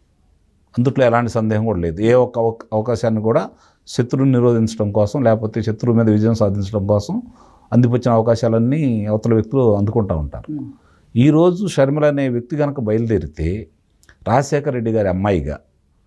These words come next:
Speaker 1: రాజశేఖర్ రెడ్డి గారి కొ-, కొడుకు కాబట్టే కదా ఇతనికి పా-, జగన్మోహన్ రెడ్డి గారికి ప్రజలు బ్రహ్మరథం బట్టి ఆయన అంటే వచ్చింది.
Speaker 2: Hmm.
Speaker 1: ఇప్పుడు రాజన్న రాజ్యం లేదనేది రేపు పొద్దున రాజన్న బిడ్డ బజార్కి వచ్చి మాట్లాడుతూ ఉంటే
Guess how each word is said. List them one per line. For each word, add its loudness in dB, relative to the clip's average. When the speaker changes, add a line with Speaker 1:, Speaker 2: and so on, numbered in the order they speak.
Speaker 1:
రాజశేఖర్ 0
రెడ్డి -2
గారి 2
కొ-, -6
కొడుకు 0
కాబట్టే 0
కదా 4
ఇతనికి -2
పా-, -2
జగన్మోహన్ 0
రెడ్డి 0
గారికి 0
ప్రజలు -2
బ్రహ్మరథం 0
బట్టి -4
ఆయన 2
అంటే 0
వచ్చింది. 0
Speaker 2:
Hmm. -12
Speaker 1:
ఇప్పుడు 2
రాజన్న 6
రాజ్యం 2
లేదనేది 0
రేపు -2
పొద్దున 0
రాజన్న 2
బిడ్డ -2
బజార్కి 0
వచ్చి -6
మాట్లాడుతూ -6
ఉంటే -10